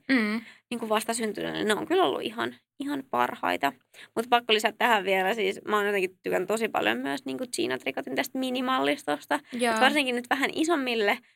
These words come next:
Speaker 2: tytöille ja nytkin kun Kuopus alkaa käyttää niinku teepaitaa ja, ja tota, niinku kolitsipaitaa, niin sieltä jotenkin sellaisia, ää, ihania kuoseja ja printtejä löytynyt, tota,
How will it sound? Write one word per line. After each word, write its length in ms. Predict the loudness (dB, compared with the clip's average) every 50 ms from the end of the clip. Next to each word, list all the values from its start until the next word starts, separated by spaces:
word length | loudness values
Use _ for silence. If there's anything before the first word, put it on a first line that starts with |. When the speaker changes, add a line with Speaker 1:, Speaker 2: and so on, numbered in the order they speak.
| _ _ _
Speaker 2:
tytöille 760 | -8 -2 2 2 4 4 4 4 4 4 4 4 4 2 0 -2 -4
ja 120 | -2 0 0
nytkin 360 | 0 -2 -2 -2 -4 -4 -4
kun 100 | -6 _ 0
Kuopus 300 | 0 0 0 0 -2 -4
alkaa 180 | -2 -2 -2
käyttää 420 | 0 0 -2 -2 0 _ 0 0 0
niinku 200 | 0 -4 -6 -8 -4
teepaitaa 680 | -2 -2 0 0 0 0 0 0 0 0 0 0 2 2
ja, 200 | 2 0 0 -2 -4 -8 -16 -20 -20 _ _ _ _
ja 60 | -10 -8
tota, 340 | -6 -2 -2 0 0 -2 -4 -6 -10 _ -16
niinku 120 | -16 -14
kolitsipaitaa, 880 | -6 -2 -2 0 0 -2 -4 -2 0 0 0 0 0 0 -2 -2 -2 -4 -6 -10 -12
niin 120 | -12 -4
sieltä 240 | -2 -2 -2 -2 -4
jotenkin 300 | -8 -8 -6 -8 -8 -6
sellaisia, 420 | -2 -2 -2 -2 -2 -2 -4 -4 -4 -8 _ _ _ _ _ _ -20 -20 -20 -20 -20 _ 2
ää, 260 | 4 4 6 6 4 2
ihania 640 | 0 -2 0 2 2 2 2 0 -2 -2 -4 -6 -8 _
kuoseja 880 | 2 2 4 6 6 4 4 4 4 4 4 4 4 4 4 4 2 0 -4 -8
ja 180 | -4 -4 -4 -6 -6 -12 -6 -2
printtejä 720 | -2 0 0 -2 -4 -8 -4 _ 2 4 4 4 2 2 -2 -4
löytynyt, 640 | -4 -2 0 0 -2 0 0 0 0 0 -2 -4 -4 _
tota, 260 | -6 -4 -2 -2 -2